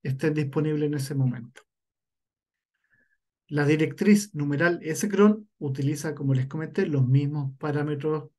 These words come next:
usados por sbatch. La diferencia es el nombre sbatch y scron, ¿ya? Es recomendable que tanto los parámetros menos O y menos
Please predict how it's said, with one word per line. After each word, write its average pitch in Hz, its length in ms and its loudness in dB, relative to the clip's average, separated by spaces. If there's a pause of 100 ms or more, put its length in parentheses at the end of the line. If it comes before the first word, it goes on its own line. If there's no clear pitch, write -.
(120)
usados 147 480 -4
por 165 160 0
sbatch. 165 460 -4 (1700)
La 151 160 2
diferencia 185 540 4
es 175 160 4
el 165 160 2
nombre 175 480 2
sbatch 196 420 -2
y 185 320 -6 (120)
scron, - 440 0 (800)
¿ya? 160 300 -2 (880)
Es 170 220 0
recomendable 165 680 2
que 143 80 0
tanto 165 280 -2
los 143 160 -4
parámetros 139 600 -4
menos 151 440 -6
O 190 320 2
y 165 160 -2
menos 160 360 -4